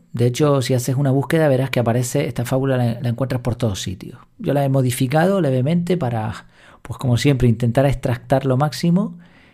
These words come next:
y encontrar la parte aplicativa para nosotros hoy. Dice así: "En la espesura de la selva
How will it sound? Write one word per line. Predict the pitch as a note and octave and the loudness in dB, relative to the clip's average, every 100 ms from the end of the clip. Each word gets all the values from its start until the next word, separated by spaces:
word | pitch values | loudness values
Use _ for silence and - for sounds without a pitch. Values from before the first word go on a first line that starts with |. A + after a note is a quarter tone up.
| _ _ | _ _
y | C3+ C3 | 2 2
encontrar | B2+ B2+ B2 C#3 | 2 2 0 2
la | C#3 | 2
parte | C3 B2+ | 0 0
aplicativa | B2 A#2 A#2 G#2+ A#2 A#2 A2+ | 0 0 0 0 0 0 -2
para | A2+ G#2 G#2 | -4 -4 -4
nosotros | G2+ - G#2+ - - | -4 -4 -4 -6 -12
hoy. | - - - - - - - - - | -16 -20 -20 -20 -20 -20 -20 -20 -4
Dice | - E3+ | 0 2
así: | F3 - - - _ _ _ _ - - - - _ - | 2 0 -8 -16 _ _ _ _ -20 -20 -20 -20 _ 2
"En | D3 | 6
la | |
espesura | D3 - B2 A#3 A3+ | 8 6 6 4 4
de | G3 | 4
la | - | 4
selva | F3+ D#3+ A2+ A#2+ | 4 4 2 -4